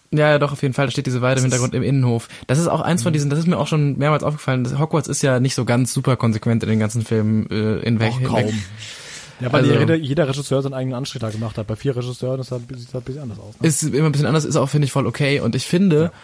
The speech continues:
Speaker 1: auch wenn, ähm, der F-, Teil, finde ich, sonst von der Verfilmung her so ein bisschen schwierig war teilweise, der Halbblutprinz, fand ich, ähm,
Speaker 3: Ja,
Speaker 1: ist,
Speaker 3: der ist nicht so geil.
Speaker 1: ist der Halbblutprinz, ne? Ja, auf jeden Fall, klar.
Speaker 3: Der sechste ist nicht so gut, ja.
Speaker 1: Ja, aber ich meine, auch die Frettchen-Szene ist, Madame Moody
Speaker 3: Das ist
Speaker 1: in
Speaker 3: der
Speaker 1: Hogwarts
Speaker 3: vierte,
Speaker 1: ist
Speaker 3: nein,
Speaker 1: halt
Speaker 3: das ist vierte.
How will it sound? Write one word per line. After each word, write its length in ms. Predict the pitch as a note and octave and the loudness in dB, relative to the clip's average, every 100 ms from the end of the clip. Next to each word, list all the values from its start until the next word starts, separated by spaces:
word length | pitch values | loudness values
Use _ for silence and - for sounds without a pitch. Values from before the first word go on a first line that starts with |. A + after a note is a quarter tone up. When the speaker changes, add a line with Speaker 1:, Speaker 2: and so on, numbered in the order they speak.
| - - | -20 -6
Speaker 1:
auch 320 | C3 D3+ D#3 | 0 0 2
wenn, 380 | D3+ D3 D3 B2+ | 2 4 2 2
ähm, 440 | A2 B2 C3+ C3+ B2 | 0 2 2 2 0
der 160 | C3 | 0
F-, 320 | B2+ - - - | 0 -4 -14 -8
Teil, 300 | D3 D3+ D#3 | -2 0 0
finde 160 | C#3+ | 0
ich, 60 | C#3 | 0
sonst 180 | C#3+ - | 0 0
von 80 | |
der 60 | C3+ | -2
Verfilmung 340 | C#3 D#3 D3+ | -2 0 4
her 160 | C#3+ C3+ | 4 4
so 340 | C3 C3+ C3 B2+ | 4 4 2 0
ein 520 | - - - - - | -8 -20 -20 -20 -2
bisschen 200 | D#3+ E3+ | 2 2
schwierig 420 | - D#3+ F#3+ F3+ | 2 0 2 2
war 120 | F3 | 2
teilweise, 500 | E3+ E3+ E3 E3 D#3+ | 2 2 4 2 2
der 100 | D#3+ | 2
Halbblutprinz, 500 | D#3+ D#3+ D#3 - D#3+ | 0 0 -4 -2 -2
fand 200 | - E3 | 0 0
ich, 220 | D#3+ D#3 - | 0 -2 -4
ähm, 420 | B2+ C3+ C3+ B2+ B2 _ _ _ | 0 2 4 2 -2 _ _ _
Speaker 3:
Ja, 40 | A#2+ | -4
Speaker 1:
ist, 100 | A2 | -2
Speaker 3:
der 120 | G#2+ | -4
ist 100 | G#2 | -8
nicht 100 | F#2+ | -14
so 60 | G2+ | -12
geil. 200 | G2+ G2+ - | -10 -12 -4
Speaker 1:
ist 120 | D#3+ D3+ | 0 2
der 60 | |
Halbblutprinz, 440 | A2 - - G#2 C3 | 2 0 -2 -2 2
ne? 100 | C#3+ | 2
Ja, 120 | A#2+ | 2
auf 60 | A2+ | 0
jeden 100 | G#2+ | 0
Fall, 220 | G#2+ A2 - | 0 -2 -2
klar. 160 | - A2 | 0 0
Speaker 3:
Der 80 | |
sechste 220 | B2 - A#2+ | -2 -6 -8
ist 80 | |
nicht 100 | G#2+ | -8
so 80 | G2+ | -8
gut, 160 | G2 G2+ | -12 -14
ja. 60 | G#2 A2 _ _ _ - | -16 -18 _ _ _ 0
Speaker 1:
Ja, 80 | C#3 | 2
aber 120 | C3 | 4
ich 160 | A2+ | 2
meine, 120 | C#3+ C3 | 2 0
auch 60 | |
die 60 | C3+ | 0
Frettchen-Szene 480 | - C3+ C3 A#2+ A2+ | -2 0 0 2 2
ist, 300 | A2 - - | 2 -2 0
Madame 200 | B2 A#2+ | 2 4
Moody 220 | C3+ D3 D3 | 4 4 2
Speaker 3:
Das 80 | - | 4
ist 40 | |
Speaker 1:
in 60 | C3 | 2
Speaker 3:
der 80 | |
Speaker 1:
Hogwarts 280 | C3+ C3+ C3+ | 2 2 0
Speaker 3:
vierte, 40 | - | 0
Speaker 1:
ist 60 | |
Speaker 3:
nein, 80 | C3+ | 0
Speaker 1:
halt 100 | B2+ | 0
Speaker 3:
das 80 | C3 | -2
ist 120 | C3+ | -6
vierte. 380 | - B2 A2 A2 | -6 -6 -6 -8